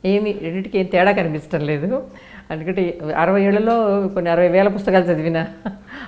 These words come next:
అనుభవం మీ దానిలో కనిపిస్తోంది. అయితే మీరు మంచి పాఠకులను తయారు చేయడం అనేది మీ విజయాల్లో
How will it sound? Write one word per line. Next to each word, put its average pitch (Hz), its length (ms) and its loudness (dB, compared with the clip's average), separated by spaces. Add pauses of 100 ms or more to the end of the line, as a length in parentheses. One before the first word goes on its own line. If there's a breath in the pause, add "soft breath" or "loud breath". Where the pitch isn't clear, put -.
అనుభవం 175 380 2
మీ 165 80 -2
దానిలో 160 260 -2
కనిపిస్తోంది. 151 760 -10 (440 loud breath)
అయితే 214 140 -2
మీరు 196 240 4
మంచి 196 320 0
పాఠకులను 208 720 -2 (140)
తయారు 190 400 -2
చేయడం 175 200 -4
అనేది 185 260 -4
మీ 170 200 -4
విజయాల్లో 175 580 0